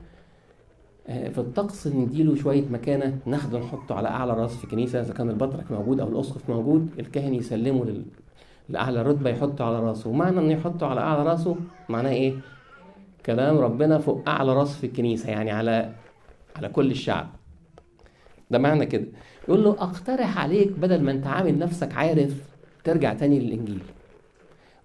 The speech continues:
"أشير عليك أن تشتري مني ذهبًا مصفى من نار." تشتري، هو، هو مش بيقول له: "أنت فقير، تشتري إزاي بقى؟ وهتشتري ذهب؟" يعني الكلام معناه إيه؟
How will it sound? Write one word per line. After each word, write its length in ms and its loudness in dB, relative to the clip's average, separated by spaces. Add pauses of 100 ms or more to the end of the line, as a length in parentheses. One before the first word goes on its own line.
"أشير 240 0
عليك 340 4
أن 160 4
تشتري 500 0
مني 380 4
ذهبًا 380 -2
مصفى 500 -4
من 200 -6
نار." 100 -10 (380)
تشتري، 500 0 (340)
هو، 340 0 (680)
هو 100 -6
مش 140 0
بيقول 160 2
له: 60 2
"أنت 140 2
فقير، 520 0 (1400)
تشتري 320 -4
إزاي 240 -2
بقى؟ 220 -6 (600)
وهتشتري 460 -6
ذهب؟" 360 0 (180)
يعني 480 -6 (600)
الكلام 280 -2
معناه 240 0
إيه؟ 160 -4